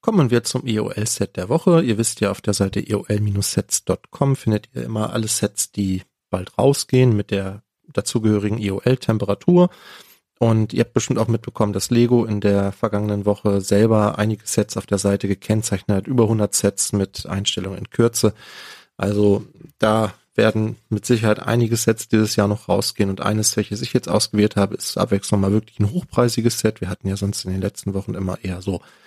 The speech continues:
vergleichsweise günstigere Sets und dieses Set ist ein Set, das kostet dreihundertfünfzig Euro.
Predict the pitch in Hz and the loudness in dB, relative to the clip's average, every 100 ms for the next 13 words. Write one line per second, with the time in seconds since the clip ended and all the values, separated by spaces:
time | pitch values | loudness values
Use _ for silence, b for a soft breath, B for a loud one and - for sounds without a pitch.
0 | b b _ _ _ _ _ _ - 104 | b b _ _ _ _ _ _ -4 -4
1 | 104 104 104 - 104 104 98 113 135 - | -2 -2 -2 0 0 0 2 4 4 2
2 | 123 117 123 - 110 - 98 107 107 - | 0 0 0 0 -2 -2 -4 -4 -4 -2
3 | 95 - - 101 - - - - - - | -4 -4 -10 -8 -6 -6 -8 -8 -8 -6
4 | - - - - 107 104 98 98 - 110 | -6 -8 -10 -10 -6 -4 -6 -8 -6 -6
5 | 104 - - 98 110 123 117 | -6 -8 -8 2 4 6 4